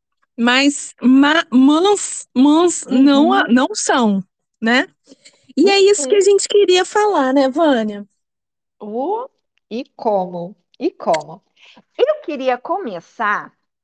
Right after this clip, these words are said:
Speaker 2: que
Speaker 1: Aham.
Speaker 2: depois a gente vai entrar na parte que o povo gosta, né? Que é o coisa
Speaker 1: Uhum.
Speaker 2: da sacanagem, mas vamos lá.
Speaker 1: A minha lista tá grande.
Speaker 2: <laughs> Eu queria começar o seguinte, quando, como eu falei que faz tempo que eu não leio sobre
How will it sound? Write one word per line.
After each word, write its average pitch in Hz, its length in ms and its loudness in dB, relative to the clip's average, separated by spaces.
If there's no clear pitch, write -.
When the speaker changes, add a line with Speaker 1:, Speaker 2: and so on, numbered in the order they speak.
Speaker 2:
que - 80 -8
Speaker 1:
Aham. 247 120 -2
Speaker 2:
depois 269 240 0
a 415 40 -2
gente 370 260 -8
vai 277 240 -2
entrar 262 380 -6
na 269 160 -8
parte 262 440 -8
que - 60 -10
o 269 80 -6
povo 254 300 -4
gosta, 175 680 -8
né? 277 360 -8
Que - 220 -14
é 233 80 -8
o 254 100 -10
coisa 262 300 2
Speaker 1:
Uhum. 240 60 4
Speaker 2:
da 247 120 0
sacanagem, 185 1000 -8
mas 226 280 -12
vamos 381 220 -10
lá. 208 240 -4
Speaker 1:
A 233 220 -4
minha 247 220 2
lista 262 320 0
tá 302 160 0
grande. 214 380 -4
Speaker 2:
<laughs> 466 800 -8
Eu 403 160 -2
queria 466 320 0
começar 330 300 -14
o - 40 -20
seguinte, 196 680 -14
quando, 240 240 -10
como 294 240 -8
eu 311 60 -8
falei 240 320 -4
que - 80 -20
faz 220 240 -10
tempo 233 260 -8
que - 120 -14
eu 220 40 -10
não 196 200 -12
leio 208 220 -4
sobre 175 340 -12